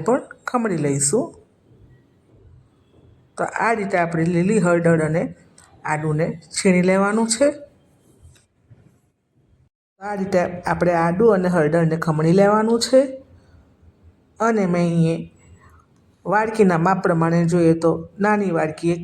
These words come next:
હલ્દી લીધી છે અને આદુ લીધો છે અને એક મોટો બાઉલ ગોળ લીધો છે. એને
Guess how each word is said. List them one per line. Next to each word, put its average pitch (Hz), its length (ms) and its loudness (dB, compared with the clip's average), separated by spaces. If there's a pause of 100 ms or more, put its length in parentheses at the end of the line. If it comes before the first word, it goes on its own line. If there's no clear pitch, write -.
(480)
હલ્દી 170 380 6
લીધી 233 280 0
છે 240 140 0
અને 226 100 -2 (240)
આદુ 202 140 2 (100)
લીધો 147 220 -6 (100)
છે - 120 -12 (240)
અને 180 200 -2
એક 185 160 -2
મોટો 170 300 4
બાઉલ 160 260 0 (500)
ગોળ 202 340 2
લીધો 139 220 -2 (120)
છે. 208 120 0 (800)
એને 165 160 0